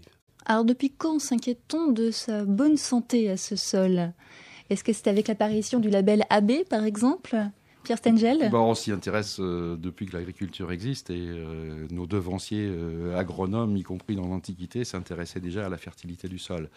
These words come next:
Speaker 2: Bon, plus récemment, c'est, euh, vers le seizième et le dix-septième siècle que des agronomes en France y sont intéressés.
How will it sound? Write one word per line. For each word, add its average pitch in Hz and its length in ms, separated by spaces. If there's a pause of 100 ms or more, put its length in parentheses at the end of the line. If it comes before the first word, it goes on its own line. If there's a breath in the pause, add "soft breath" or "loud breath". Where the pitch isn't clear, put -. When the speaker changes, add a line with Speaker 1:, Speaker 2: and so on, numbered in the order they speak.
(500 loud breath)
Speaker 2:
Bon, 92 140
plus 113 160
récemment, 107 640
c'est, 98 240
euh, 95 220
vers 85 220
le 85 220
seizième 92 440
et - 20
le 82 60
dix-septième 90 420
siècle - 240
que - 80
des 85 180
agronomes 87 440
en 78 40
France - 280
y 76 60
sont 82 180
intéressés. 78 560